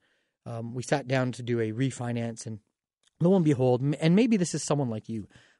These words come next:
but they bought the house about five or six years ago for three hundred thousand, I think three hundred thirty thousand, and the house is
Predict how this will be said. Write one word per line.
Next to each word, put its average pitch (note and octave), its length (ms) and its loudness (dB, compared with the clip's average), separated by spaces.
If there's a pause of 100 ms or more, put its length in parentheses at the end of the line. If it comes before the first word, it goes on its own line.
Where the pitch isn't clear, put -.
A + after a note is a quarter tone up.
but E3 100 -4
they C#4 100 4
bought D3+ 300 0
the C3+ 80 -4
house C3 300 -4
about A2+ 240 -8
five A#2+ 360 -6
or A2+ 80 -8
six - 300 -8
years A#2 240 -6
ago A2+ 240 -4
for G2+ 260 -16
three C#3+ 280 -2
hundred B2 360 -4 (400)
thousand, A#2+ 360 -4
I - 20 0
think A#2 180 -4
three C3 140 -8
hundred A#2 300 -2
thirty A#2+ 200 -4
thousand, B2 480 -6 (400)
and C#3 120 -2
the D3 60 -2
house F#3+ 300 0
is C#3 140 -10